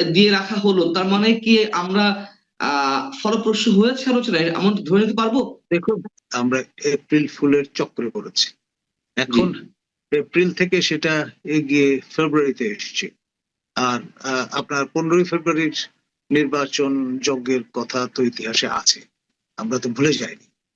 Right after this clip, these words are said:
Speaker 2: তো ফলে, আহ, কি দাঁড়ায় পরিস্থিতিটা,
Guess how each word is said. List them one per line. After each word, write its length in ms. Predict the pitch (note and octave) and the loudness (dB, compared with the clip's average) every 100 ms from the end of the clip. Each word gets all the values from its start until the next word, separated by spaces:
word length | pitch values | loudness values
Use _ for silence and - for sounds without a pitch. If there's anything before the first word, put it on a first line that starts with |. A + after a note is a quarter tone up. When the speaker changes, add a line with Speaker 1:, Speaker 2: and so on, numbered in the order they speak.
| _ _ - | _ _ -10
Speaker 2:
তো 80 | C3+ | -6
ফলে, 500 | D#3+ F#3 G3+ F3+ F#3+ | -2 0 0 -2 -6
আহ, 400 | - D#3 D3 C3+ - _ _ | -4 -4 -4 -6 -10 _ _
কি 140 | F3 | -2
দাঁড়ায় 340 | D3+ C#3 D3 | 0 0 0
পরিস্থিতিটা, 680 | C#3+ D3 - D3 D#3+ D3 A2 | 0 -2 -2 -2 -2 -2 -4